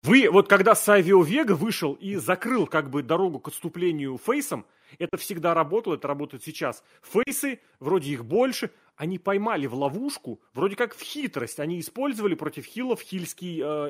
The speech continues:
элемент. И это круто. Когда вы идете в десятером их добивать, вот это уже перехлест.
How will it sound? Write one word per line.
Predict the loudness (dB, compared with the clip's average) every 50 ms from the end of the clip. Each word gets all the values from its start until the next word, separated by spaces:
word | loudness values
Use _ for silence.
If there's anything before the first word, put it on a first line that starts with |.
| -2
элемент. | 0 0 0 0 -2 -4 -4 -6 -10 _ _ _ _ _ _ _ -16
И | -16 -14
это | -10 -10 -8
круто. | -8 -6 -6 -6 -4 -4 -6 -8 -8 _ _ _ _ _ _ _ _ _ _ _ _ _
Когда | -6 -2 -2 -2
вы | -2 -2
идете | -4 -4 -6 -6 -8 -12
в | -12
десятером | -12 -14 -14 -10 -8 -6 -6 -6 -6
их | -8 -8
добивать, | -10 -6 -4 -2 -2 -4 -4 -6
вот | -10 -12 -12
это | -10 -10 -10
уже | -12 -12
перехлест. | -12 _ -12 -12 -10 -8 -8 -10 -10 -10 _ _